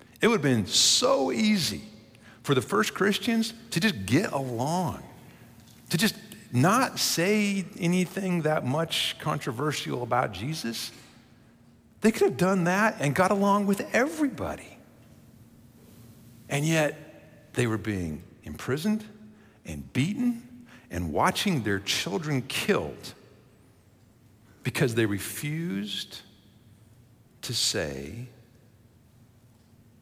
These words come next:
"There is some other way." Those words, they're being killed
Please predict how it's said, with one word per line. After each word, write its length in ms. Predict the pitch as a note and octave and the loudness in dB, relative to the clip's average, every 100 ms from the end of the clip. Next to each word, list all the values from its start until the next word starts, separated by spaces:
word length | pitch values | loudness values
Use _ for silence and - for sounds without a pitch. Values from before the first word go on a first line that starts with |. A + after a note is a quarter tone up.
| - - | -20 -6
"There 140 | G2+ | -4
is 240 | A2 A2+ G#2+ | 0 0 -2
some 260 | - F#2 | -4 -4
other 180 | F2 E2+ | -4 -6
way." 300 | D#2 C2+ C2 - - - _ _ - - - _ - - _ _ _ - - - _ - - - - - - _ - | -6 -10 -12 -20 -20 -20 _ _ -20 -20 -20 _ -20 -20 _ _ _ -20 -20 -20 _ -20 -20 -20 -20 -20 -20 _ -4
Those 240 | C3 D3 A#2+ | -2 -2 -4
words, 580 | A2+ C#3+ F3+ F3 - - - - - - - - - - _ _ _ _ _ _ _ _ _ - - - - - A#2+ | -4 -2 -2 -4 -6 -10 -20 -20 -20 -20 -20 -20 -20 -20 _ _ _ _ _ _ _ _ _ -20 -20 -20 -20 -18 -2
they're 160 | A2+ | 0
being 200 | G#2 F#2 | 0 -4
killed 420 | - - G2+ E2 | -6 -6 -8 -8